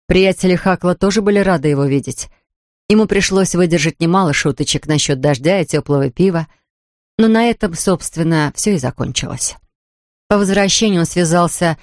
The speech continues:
с консалтинговой фирмой, с которой уже имел дело в прежние годы, и там его немедленно взяли на работу. Работать приходилось довольно много, но Хакл даже рад был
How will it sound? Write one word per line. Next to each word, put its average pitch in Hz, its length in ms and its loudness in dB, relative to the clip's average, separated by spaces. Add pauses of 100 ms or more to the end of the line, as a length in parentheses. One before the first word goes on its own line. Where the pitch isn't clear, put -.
(160)
с - 120 -14
консалтинговой 165 920 0
фирмой, 156 540 0 (260)
с - 120 -10
которой 254 360 2
уже 220 260 2
имел 214 300 2
дело 180 320 0
в - 80 -10
прежние 180 460 0
годы, 156 340 -2 (560)
и 202 100 0
там 294 300 2
его 220 380 4
немедленно 196 640 2
взяли 156 280 0
на 143 140 0
работу. 139 520 -4 (540)
Работать 202 640 0
приходилось 170 600 0
довольно 156 360 0
много, 156 400 0 (460)
но 180 100 2
Хакл 170 400 0
даже 156 260 0
рад 151 220 0
был 143 220 -2